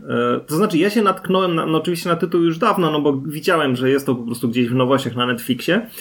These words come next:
ale ja przyznam, ja nie jestem jakimś gigantycznym fanem true crime i no temat musi mi jakoś tak, no, bardzo zachęcić, żebym w ogóle po to sięgnął. E,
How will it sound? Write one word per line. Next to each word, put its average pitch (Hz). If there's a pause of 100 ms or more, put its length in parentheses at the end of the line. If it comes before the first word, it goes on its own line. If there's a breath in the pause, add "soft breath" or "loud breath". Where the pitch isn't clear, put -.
(180 loud breath)
ale 127
ja 180
przyznam, 214
ja 202
nie 220
jestem 226
jakimś 139 (180)
gigantycznym 151
fanem 120
true 120
crime 135
i 131 (320)
no 151
temat 190
musi 185
mi 180 (640)
jakoś 170
tak, 180
no, 190
bardzo 170 (240)
zachęcić, 156
żebym 151
w 143
ogóle 147
po 139
to 143
sięgnął. 135 (680 loud breath)
E, 127